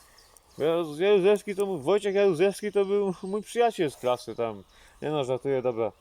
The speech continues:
Musimy się rozejrzeć, bo ja lubię tak patrzeć na te drze-, drzewa, brzozy. W ogóle, tak już jak już między Bogiem a prawdą, to jeżeli miałbym do wyboru mieszkać w bloku, tak, tak załóżmy jeszcze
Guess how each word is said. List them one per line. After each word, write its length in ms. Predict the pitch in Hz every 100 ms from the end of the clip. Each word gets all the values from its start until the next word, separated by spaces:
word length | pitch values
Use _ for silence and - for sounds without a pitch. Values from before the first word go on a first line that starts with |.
| _ _ _ _ _
Musimy 300 | 123 120 139
się 120 | 127 135
rozejrzeć, 380 | 127 139 127
bo 100 | 117
ja 80 | 127
lubię 220 | 131 139
tak 140 | 127 123
patrzeć 320 | 139 - 131
na 100 | 123
te 140 | 127
drze-, 300 | 113 113 113
drzewa, 340 | 107 135 131 117
brzozy. 400 | 110 131 120 120 - - - -
W 60 | 135
ogóle, 300 | 185 233 208 - - - - - - - _ _ _ _ - -
tak 140 | 139
już 140 | 139
jak 140 | 131 139
już 320 | 131 - -
między 280 | 147 139 127
Bogiem 320 | 160 147 143
a 80 | 135
prawdą, 400 | 143 139 135 131
to 280 | 127 120 104 _ _ _ _ - _ _ -
jeżeli 260 | 123 143
miałbym 300 | 156 160 147
do 120 | 143 139
wyboru 340 | 139 151 143
mieszkać 380 | 143 139 139 123
w 80 | 113
bloku, 960 | 127 175 - 127 123 120 117 113 107 104 _ _ _ _ - - _ _ _ _ _ _ _
tak, 200 | - 117 - - - - - - - - - - _ - -
tak 100 | 113
załóżmy 500 | 101 107 151 156 117
jeszcze 480 | 110 110 - 113 107